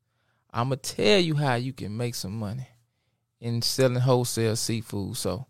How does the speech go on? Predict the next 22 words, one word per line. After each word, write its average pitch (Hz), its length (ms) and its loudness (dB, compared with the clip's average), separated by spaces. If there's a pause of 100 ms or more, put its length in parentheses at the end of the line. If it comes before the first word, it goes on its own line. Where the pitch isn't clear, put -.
(560)
right 117 200 0
now, 127 140 2
make 131 180 2
sure 123 140 -2
you 117 60 -4
grab 120 260 4
a 113 60 -2
pen, 123 500 0 (800)
grab 123 240 4
a 120 60 -2
pad, 117 720 2 (1120)
and 107 420 0
make 139 180 2
sure 139 280 2
you 131 180 2
watch 147 320 8
this 143 120 2
video 143 500 4
all 165 280 12
the 170 80 4
way 165 240 4
through. 143 340 -2